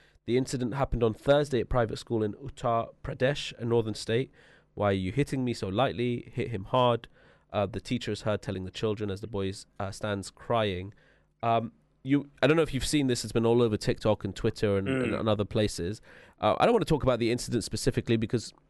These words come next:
Speaker 1: often with these things you can't fact check, you can't verify. It's, uh,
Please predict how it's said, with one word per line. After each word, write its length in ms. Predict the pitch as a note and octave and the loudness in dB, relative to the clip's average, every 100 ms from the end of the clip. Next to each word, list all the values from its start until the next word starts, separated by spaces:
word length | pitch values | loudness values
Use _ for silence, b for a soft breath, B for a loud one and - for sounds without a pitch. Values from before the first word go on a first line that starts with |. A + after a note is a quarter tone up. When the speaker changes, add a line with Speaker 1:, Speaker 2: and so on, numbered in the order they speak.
| _ | _
Speaker 1:
often 220 | D3+ - C#3 | 0 2 2
with 100 | A#2+ | 2
these 160 | A2+ | 0
things 220 | A#2+ A2+ | -4 -6
you 60 | G#2+ | -6
can't 260 | - A2 G2 | -2 -2 -2
fact 220 | A2+ - | -6 -6
check, 180 | G2+ - | -10 -10
you 80 | |
can't 180 | - F#2+ | -12 -8
verify. 420 | G2+ F#2+ - F#2+ F#2 | -4 -4 -4 -6 -6
It's, 280 | E2 - - | -8 -12 -12
uh, 200 | C2 | -12